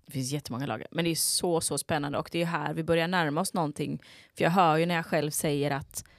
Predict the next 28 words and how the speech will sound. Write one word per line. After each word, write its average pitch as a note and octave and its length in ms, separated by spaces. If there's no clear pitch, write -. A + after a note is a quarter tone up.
jag F3+ 340
vill E3+ 180
ju D3+ 60
skapa D#3+ 540
någonting C#3+ 640
som D3+ 340
ger E3 280
världen D#3 480
något - 440
så - 160
att - 520
de D3+ 320
vill D3+ 180
ge C#3+ 160
mig D#3 220
pengar C#3+ 540
så - 140
att D#3 140
jag D3+ 140
kan D3 120
fortsätta - 540
göra C#3 320
det C3+ 80
jag - 160
tycker - 240
är - 80
som C#3+ 160
roligast. - 520